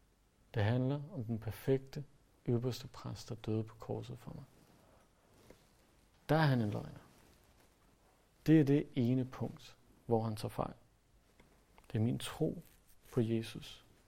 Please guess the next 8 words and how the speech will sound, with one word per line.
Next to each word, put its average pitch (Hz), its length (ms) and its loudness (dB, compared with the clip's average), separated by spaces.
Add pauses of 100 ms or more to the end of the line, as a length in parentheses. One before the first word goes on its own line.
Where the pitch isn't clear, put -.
(120)
der 123 60 -4
gør 120 180 -6
forskellen. - 600 -10 (2000)
Ikke 143 200 6
alle 120 140 8
de 123 100 4
andre 113 220 -4
ting. - 300 -10